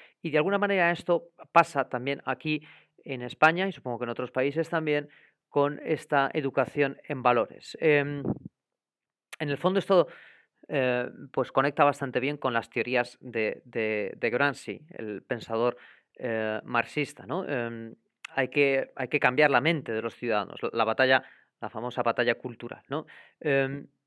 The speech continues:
bien, aquí en, en España es, eh, creo que cuando se propone una asignatura de educación para la ciudadanía, bueno, creo no, lo ponen en la, en la, lo, lo hemos dicho, ¿no? Se trata de fomentar unas actitudes solo, no son unos conocimientos, no son unas destrezas,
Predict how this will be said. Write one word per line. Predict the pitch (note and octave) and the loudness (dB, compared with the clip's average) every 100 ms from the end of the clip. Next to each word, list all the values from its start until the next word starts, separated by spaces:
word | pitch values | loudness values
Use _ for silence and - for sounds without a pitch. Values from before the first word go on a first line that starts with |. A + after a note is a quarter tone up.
| _ - | _ -6
bien, | C3+ F3 C#3 - _ _ _ _ | 4 4 4 -6 _ _ _ _
aquí | - C3 C3 G3 A3 - | 0 2 2 2 2 0
en, | D3 C3+ - | -4 -6 -6
en | D3 | -6
España | C3+ - E3 F#3 G3 - | 0 6 6 6 2 0
es, | C#3+ C3 | -4 -6
eh, | - - - - C#3+ - - | -10 -18 -20 -20 -20 -16 2
creo | E3+ F3+ D#3 | 4 6 4
que | C#3 | 2
cuando | C3+ A#2+ | 0 -2
se | A2+ B2 | -2 -2
propone | B2 D3 | 0 0
una | D#3 | 0
asignatura | C#3+ D#3 C3+ D3+ | -2 -4 -2 0
de | |
educación | A#2 A#2 - C#3 | 0 -2 -6 -2
para | C#3+ C#3 | 0 0
la | |
ciudadanía, | C#3 C#3+ D3 D#3+ D#3+ - - - - _ - | 0 -2 0 0 0 -6 -20 -20 -20 _ -2
bueno, | C#3 A2+ | -2 4
creo | D#3 C#3 | 6 8
no, | E3+ C3+ | 6 4
lo | - - | 0 -6
ponen | - D3+ D3 C#3 | -2 0 0 -2
en | C3 B2+ | -6 0
la, | A#2+ A#2+ | 0 0
en | C3 B2+ | -4 -8
la, | B2 | -6
lo, | A#2+ | -4
lo | A#2+ D3 | 2 4
hemos | D#3+ C3+ | 4 2
dicho, | C3 D#3 D3 | -4 -6 -6
¿no? | C#3+ | -6
Se | - | -6
trata | - C3+ | 0 2
de | D#3 | 2
fomentar | C#3 C3+ C3 | 0 -2 0
unas | D#3 E3 C#3 | 0 0 -2
actitudes | - C#3 G3+ F#3+ - | -6 -6 0 0 2
solo, | G3+ E3 | 2 0
no | C3 | -2
son | D#3+ | -4
unos | D3 | -4
conocimientos, | - B2 - C#3 E3 D#3 D3 | -6 -8 -6 -6 -4 -4 -6
no | |
son | B2+ C3+ | -6 -6
unas | C3 B2 | -4 -4
destrezas, | A2+ - C#3 - C#3+ | -6 -8 -4 -2 -2